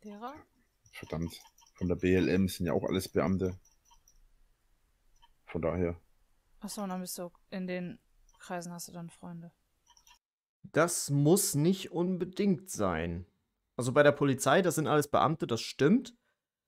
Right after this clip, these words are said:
Speaker 3: Man kann aber auch beim Landratsamt oder so tatsächlich auch nur angestellt sein. Dann ist man nicht verbeamtet.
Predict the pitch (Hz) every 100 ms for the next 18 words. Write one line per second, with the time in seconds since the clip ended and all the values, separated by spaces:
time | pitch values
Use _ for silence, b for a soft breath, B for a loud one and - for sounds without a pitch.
0 | _ _ - 123 139 - 147 156 - 120
1 | 131 135 104 123 123 120 _ _ - 117
2 | 113 113 113 123 127 117 87 107 101 113
3 | 110 120 120 104 120 113 113 - - _
4 | _ _ 117 117 - 127 131 117 - 143
5 | 147 127 - 110 95 - 90 80 - -
6 | _ _ _ - 117 135 135 127 135 127
7 | 127 117 92 127 - - -